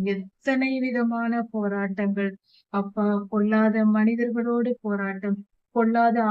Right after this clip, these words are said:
ஆவிகளோடு போராட்டம், கால சூழ்நிலைகளோடு போராட்டம், பொருளாதாரத்தோடு போராட்டம், சரீர வியாதிகளோடு போராட்டம், இத்தனை விதமான போராட்டங்களையும், இன்னும் அதிகமாய் எத்தனையோ காரியங்களையும் போராடி,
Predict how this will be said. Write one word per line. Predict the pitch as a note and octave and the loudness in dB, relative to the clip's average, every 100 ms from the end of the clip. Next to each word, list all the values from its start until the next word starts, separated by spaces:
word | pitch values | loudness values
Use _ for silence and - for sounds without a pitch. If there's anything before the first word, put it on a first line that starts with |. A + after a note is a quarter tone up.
| G#3 | 2
ஆவிகளோடு | A3+ B3 A#3 A#3 A#3+ A#3+ B3 - | 2 0 -2 0 2 2 0 -2
போராட்டம், | G#3+ G3+ G3+ G3 G3+ G3+ G3+ - _ - | -2 0 -2 -2 -2 -2 -4 -12 _ -4
கால | G#3+ A3 A3 A3 A#3 | 0 2 2 0 0
சூழ்நிலைகளோடு | A#3+ B3 B3 B3 A#3+ A#3+ A#3+ A#3+ A#3+ G#3+ | 0 2 2 0 0 0 2 0 -2 -2
போராட்டம், | G3+ G3 G3 G3 G#3 G3+ G3+ _ - | -2 0 -2 0 0 0 -4 _ -4
பொருளாதாரத்தோடு | A#3 G#3+ A3+ A3+ A3+ A3+ A3+ G#3+ A#3+ A#3+ A#3+ - | 0 4 4 4 2 2 0 -2 0 0 0 -4
போராட்டம், | G#3 G3+ G3+ G3 G#3 G3+ G3+ | -4 -2 -2 -2 2 2 2
சரீர | A3+ A3 A#3+ A#3 G#3 | 0 0 2 0 2
வியாதிகளோடு | G#3+ A3 A#3 B3 B3 A#3+ A#3+ A#3+ A3+ G#3+ | 4 4 4 0 0 2 2 2 -2 -2
போராட்டம், | G#3 G#3 G3+ G#3 G3+ - _ _ G#3+ | 0 0 0 -4 -6 -10 _ _ -2
இத்தனை | G#3+ G3+ B3+ A#3+ A#3+ A#3 | -2 -2 2 4 4 2
விதமான | A3+ A3+ A3+ A#3 A3+ G#3+ | 2 2 2 0 0 -2
போராட்டங்களையும், | A3+ B3 A#3+ A#3+ G#3+ G#3 G#3 G3+ G#3 G#3 A3+ | -2 0 0 0 0 0 0 2 2 2 2
இன்னும் | A#3+ C4 B3+ A3+ | 2 0 0 0
அதிகமாய் | A3 A3+ A#3 A#3 A3+ G#3+ | -2 -2 0 0 0 -2
எத்தனையோ | G#3 G3+ A#3 A#3 A#3+ A#3 | -2 -2 -2 0 -2 -2
காரியங்களையும் | A3 G#3 A3 G#3+ G#3+ G#3+ G#3+ G#3 - _ _ - | -2 0 0 0 0 0 -2 -4 -10 _ _ -2
போராடி, | G#3+ G#3 G#3+ G#3+ A3+ A#3+ | 0 2 4 4 4 4